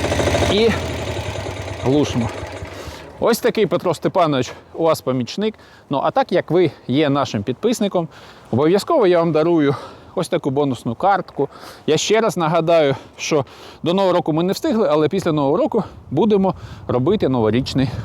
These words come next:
розіграш. Це бонусна картка нашої клубності, яка надає вам змогу накопичувати бали, списувати бали і отримувати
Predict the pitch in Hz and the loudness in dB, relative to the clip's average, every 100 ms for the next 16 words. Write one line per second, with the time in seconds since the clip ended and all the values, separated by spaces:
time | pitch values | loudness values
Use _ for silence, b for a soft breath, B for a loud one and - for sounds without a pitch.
0 | - 107 101 95 - - B B - 135 | -2 0 0 -4 -8 -14 B B 0 2
1 | 220 311 208 180 - 196 - 185 - B | 4 2 0 -2 0 0 0 -4 -6 B
2 | B 170 180 139 117 220 220 208 - 156 | B -4 0 0 0 0 0 -2 -2 -6
3 | B B 139 135 143 139 127 135 127 123 | B B -2 0 0 2 2 4 2 2
4 | 131 120 113 107 151 277 - 196 180 165 | 0 0 -2 -2 0 0 2 2 2 2
5 | 165 156 - - - 208 233 196 185 175 | 2 2 -2 -16 -2 -2 2 2 2 2
6 | 165 160 B B B B 127 123 120 147 | 2 2 B B B B 0 0 2 2
7 | 147 123 120 | 2 0 -2